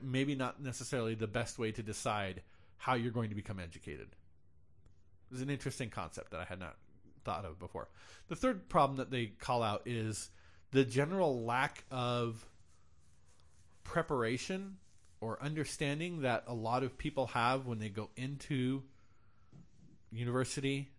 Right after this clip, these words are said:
and, and college educations. They just don't know what they're getting themselves into. And this is the part of the, the movie where I thought, "This is something I can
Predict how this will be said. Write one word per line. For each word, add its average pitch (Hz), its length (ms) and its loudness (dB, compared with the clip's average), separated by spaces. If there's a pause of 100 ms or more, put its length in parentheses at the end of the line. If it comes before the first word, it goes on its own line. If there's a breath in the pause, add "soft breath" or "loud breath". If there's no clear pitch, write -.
(120)
and, 113 380 -2
and 107 200 -6
college 120 480 -2 (180)
educations. 127 680 -2 (280 loud breath)
They 139 80 4
just 190 240 0
don't 143 200 4
know 135 100 2
what 135 120 2
they're 127 100 -2
getting 117 200 -4
themselves 104 420 -4
into. 190 280 -4 (1160 soft breath)
And 147 160 2
this 214 180 4
is 214 160 2
the 185 140 4
part 143 380 4
of 113 480 0
the, 117 320 0
the 123 100 -2
movie 143 300 2
where 127 140 2
I 117 120 2
thought, 117 420 0
"This 190 220 -4
is 220 100 -2
something 160 480 -2
I 127 160 -2
can 165 320 -4